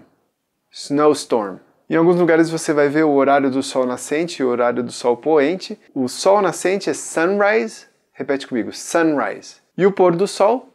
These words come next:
sunset. Repete comigo, sunset. Algo que aqui no Brasil tem começado a se falar mais sobre o assunto é a questão da sensação térmica. Essa sensação térmica em inglês a gente chama de wind chill. Wind chill. Né? Que seria aquele friozinho que o vento, aquele friozinho a mais que o vento dá.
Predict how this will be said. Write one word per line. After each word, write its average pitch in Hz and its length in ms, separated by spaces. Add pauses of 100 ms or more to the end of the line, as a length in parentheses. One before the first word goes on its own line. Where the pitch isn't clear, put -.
sunset. - 880 (160)
Repete 151 320
comigo, 190 300
sunset. - 800 (340)
Algo 165 160
que 190 100
aqui 190 160
no 208 80
Brasil 170 300
tem 175 120
começado 170 380
a 165 40
se 165 140
falar 143 320
mais 135 300
sobre 117 220
o - 20
assunto 135 380
é - 20
a 123 40
questão 143 680
da 139 140
sensação 175 560
térmica. 113 600 (160)
Essa 139 220
sensação 190 480
térmica 131 400
em 151 60
inglês 147 400
a 143 40
gente 139 220
chama 156 220
de 131 120
wind 139 440
chill. 95 280 (720)
Wind 147 380 (160)
chill. 104 360 (520)
Né? 143 180
Que 123 80
seria 160 260
aquele 165 220
friozinho 165 640
que - 140
o 156 80
vento, 151 480
aquele 143 240
friozinho 143 480
a 156 60
mais 143 340
que - 100
o 139 40
vento 139 320
dá. 131 240